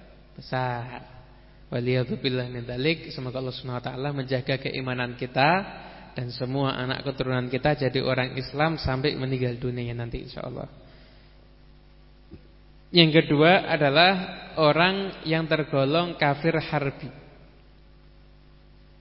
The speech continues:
Jadi bukan orang non muslim biasa. Ini kafir harbi itu orang kafir yang kepengen bunuhin kita. Insya Allah di Indonesia nggak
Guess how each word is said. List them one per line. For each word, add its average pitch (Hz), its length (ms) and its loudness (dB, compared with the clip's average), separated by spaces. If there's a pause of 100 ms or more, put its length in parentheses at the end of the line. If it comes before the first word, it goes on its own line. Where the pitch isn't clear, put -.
(880)
Jadi 143 160 4
bukan 139 240 6
orang 139 240 4
non 139 160 2
muslim 143 240 0
biasa. 143 320 4
Ini 139 160 -2
kafir 143 320 2
harbi 131 480 -2
itu - 160 0
orang 143 240 0
kafir 135 320 0 (400)
yang 180 160 0
kepengen 180 480 2
bunuhin 160 400 4
kita. 160 320 -4 (1800)
Insya 151 400 2
Allah 180 160 6
di 156 160 4
Indonesia 139 400 4
nggak 156 220 0